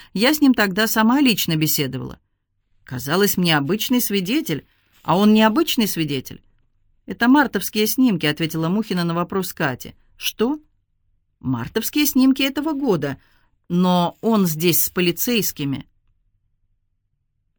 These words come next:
Труп Марии Гальпериной был обнаружен в этом марте на автобусной остановке в четыре часа утра. Догадайтесь, кто его нашел и кто позвонил в полицию. Катя глянула в мрачное лицо Мухиной.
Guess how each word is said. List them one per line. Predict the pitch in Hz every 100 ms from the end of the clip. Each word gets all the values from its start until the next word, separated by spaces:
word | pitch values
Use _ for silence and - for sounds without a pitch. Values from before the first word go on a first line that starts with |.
| _
Труп | 156 170 175
Марии | 175 180 175
Гальпериной | 160 160 185 233 208 175
был | 156 170
обнаружен | 156 170 190 202 185
в | 180
этом | 185 175
марте | 170 180 196 185 175
на | 170
автобусной | 160 202 180 170 170
остановке | 160 - 170 214 214 160
в |
четыре | - 165 226 262
часа | 220 165 196 208
утра. | 220 233 220 135 - - - -
Догадайтесь, | 165 165 165 226 277 196 -
кто | - 180
его | 165
нашел | 165 156 - 247
и | 190
кто | -
позвонил | 165 165 190 185 160
в | -
полицию. | 208 220 175 - 120 117 - _ _ _ _ _ _ _
Катя | - 165 170
глянула | 160 196 214 196 180
в | 165
мрачное | 180 180 - 180
лицо | 180 185 - 196
Мухиной. | 165 156 151 143 135